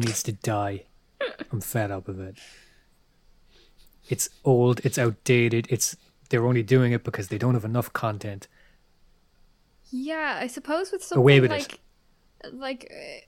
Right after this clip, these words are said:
Speaker 2: you know, when things were on T V, because T V used to <laughs> exist, um, you know, thing, shows would have, like, twenty-two episodes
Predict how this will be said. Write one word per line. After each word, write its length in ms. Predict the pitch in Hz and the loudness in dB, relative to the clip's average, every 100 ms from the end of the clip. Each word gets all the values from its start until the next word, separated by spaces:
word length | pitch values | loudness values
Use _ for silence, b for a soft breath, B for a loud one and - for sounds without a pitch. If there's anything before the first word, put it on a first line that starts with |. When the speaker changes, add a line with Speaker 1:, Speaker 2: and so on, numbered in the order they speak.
| _ _ _ _ _ _ _ _ _ | _ _ _ _ _ _ _ _ _
Speaker 2:
you 120 | 277 | -4
know, 120 | 254 240 | -2 -2
when 240 | 240 240 | -4 -4
things 320 | 240 254 247 | -6 -6 -6
were 200 | 214 208 | -6 -8
on 200 | 196 214 | -6 -6
T 220 | 208 220 202 | -6 -6 -6
V, 480 | 220 240 175 190 - | -6 -6 -6 -8 -10
because 320 | 196 196 190 | -10 -10 -10
T 240 | - 208 | -12 -12
V 140 | 180 202 | -10 -8
used 360 | 214 190 240 - | -6 -6 -6 -8
to 100 | 190 | -12
<laughs> 60 | |
exist, 600 | 190 208 - 254 - - - B B B - | -8 -6 -2 -2 -2 -6 -12 B B B 0
um, 440 | 233 202 196 190 - | 2 2 0 -6 -6
you 180 | 233 | -2
know, 200 | 214 190 190 | -2 -2 -4
thing, 280 | 226 196 - | -6 -6 -6
shows 300 | - 208 202 | -4 -4 -4
would 100 | 196 | -6
have, 180 | 208 196 | -8 -6
like, 180 | 190 | -8
twenty-two 580 | - - 196 196 - 190 | -10 -10 -8 -8 -8 -6
episodes 840 | 185 196 208 185 180 180 196 - | -6 -8 -10 -8 -8 -8 -10 -12